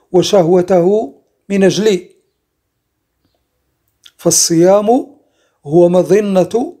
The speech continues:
الإخلاص أكثر من غيره من، من العبادات. أيها الإخوة والأخوات، كيف نعيش شهر رمضان المبارك؟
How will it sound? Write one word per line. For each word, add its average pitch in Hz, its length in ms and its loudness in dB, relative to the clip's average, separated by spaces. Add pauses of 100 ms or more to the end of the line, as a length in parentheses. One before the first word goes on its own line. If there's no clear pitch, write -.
(140)
الإخلاص 196 800 -2 (500)
أكثر 214 380 -2
من 196 160 -6
غيره 180 460 0
من، 180 260 -2 (800)
من 185 160 0
العبادات. 180 800 0 (2250)
أيها 175 160 2
الإخوة 190 280 -2
والأخوات، 185 640 -2 (800)
كيف 220 260 2
نعيش 208 440 -2
شهر 170 320 -2
رمضان 156 380 -2
المبارك؟ 131 680 -12